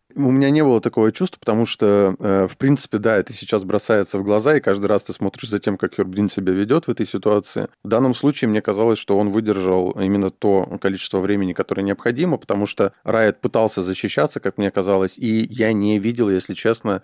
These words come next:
камера не показала. То есть там переключили камеру, и не было видно, э, реакцию Райта непосредственно после остановки. Нам показали Силву, который разводил руками и такой, да, очень самоуверенно гулял по рингу после того, как он победил, но не показали Райта. Обычно, когда показывают бойца,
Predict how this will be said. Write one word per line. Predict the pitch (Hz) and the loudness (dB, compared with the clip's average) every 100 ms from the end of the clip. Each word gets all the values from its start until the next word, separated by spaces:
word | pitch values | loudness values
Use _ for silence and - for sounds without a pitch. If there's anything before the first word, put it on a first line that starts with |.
| _ | _
камера | 107 113 104 | -2 0 2
не | 98 98 101 | 0 0 -2
показала. | 101 101 107 98 | -2 0 2 2
То | - | 0
есть | - | -4
там | 92 | -4
переключили | 98 - 107 110 101 | -4 -4 -4 -2 0
камеру, | 165 160 120 - | 0 2 0 -2
и | 113 | -4
не | 110 123 | 0 0
было | 117 104 | 2 0
видно, | 101 147 127 120 104 - | 2 0 0 0 0 0
э, | 98 92 | 0 2
реакцию | 92 107 110 - 98 92 | 2 2 0 -4 0 2
Райта | 98 117 110 - 95 - | 4 2 2 0 -2 -2
непосредственно | 107 101 - 117 - 101 | -6 -4 0 -2 -2 -2
после | 104 - | -2 0
остановки. | 101 - 107 104 - - - | -4 -2 -2 -2 -2 -10 -6
Нам | 104 104 | -4 -2
показали | - 107 98 101 | -2 -2 0 0
Силву, | - 170 190 175 170 - | -2 -2 0 0 -2 -4
который | 117 120 117 110 - | 0 2 2 2 0
разводил | 101 104 104 107 107 101 | 0 0 0 0 2 2
руками | 101 101 101 92 | 2 0 0 -2
и | |
такой, | - - - 90 90 | -6 -6 -2 0 2
да, | 98 | 0
очень | 92 - 90 | 0 -4 -8
самоуверенно | 95 95 98 98 95 92 90 | -4 -2 0 2 2 0 -4
гулял | - 98 110 104 107 101 | -8 -12 -4 0 2 2
по | - 104 | 2 2
рингу | 104 98 90 87 | 2 0 -2 -2
после | - 98 98 | -2 -2 -2
того, | 98 92 92 | -2 0 -2
как | - | -4
он | 95 - | -4 -4
победил, | 95 95 92 92 90 | -4 -4 -2 -4 -2
но | 107 | 0
не | 117 135 | 0 0
показали | - 110 110 107 | -2 0 0 2
Райта. | 110 110 98 - | 2 4 2 0
Обычно, | - 95 113 123 | -4 -4 -4 -6
когда | 113 107 | -2 -2
показывают | - - 113 104 101 | -2 -2 0 0 -2
бойца, | 95 101 - 110 98 | 0 -2 0 0 0